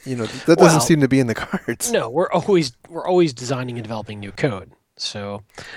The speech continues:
Speaker 2: we're always finding new ways to integrate. We're finding new ways to, uh, you know,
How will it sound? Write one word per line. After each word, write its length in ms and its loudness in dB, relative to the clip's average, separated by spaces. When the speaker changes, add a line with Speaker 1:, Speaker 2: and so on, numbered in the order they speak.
Speaker 2:
we're 140 2
always 440 2
finding 340 0
new 120 -2
ways 220 -6
to 100 -6
integrate. 400 2
We're 100 -18
finding 380 -14
new 100 -16
ways 300 -12
to, 280 -12
uh, 300 -16
you 240 -18
know, 160 -14